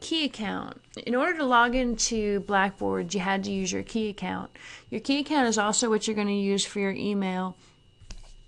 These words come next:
um, and other things at Wake Tech. There's a tutorial here that will take you through how to, um, use and activate your key account, your email,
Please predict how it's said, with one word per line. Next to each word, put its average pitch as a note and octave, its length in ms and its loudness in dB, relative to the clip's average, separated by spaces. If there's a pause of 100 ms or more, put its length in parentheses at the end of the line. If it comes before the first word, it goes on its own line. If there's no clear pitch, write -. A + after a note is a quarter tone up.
(420)
um, F#3 340 -2
and G3+ 140 -4
other G#3+ 280 2
things G3 400 -4
at - 160 -2
Wake F#3 240 -2
Tech. - 400 -4 (300)
There's G#3+ 220 0
a G#3 80 2
tutorial C4 580 0
here F#3 460 -2
that G3 400 -2
will G3 260 -2
take G#3+ 260 -2
you A3+ 120 -4
through G3 380 -4
how G3 440 -2
to, F#3+ 560 -2 (480)
um, F#2+ 560 -6 (400)
use G3 480 -2
and - 80 -4
activate F#3 480 -2
your F#3+ 140 -2
key F#3+ 240 -4
account, F#3 340 -4
your F#3 140 -4
email, F3+ 560 -6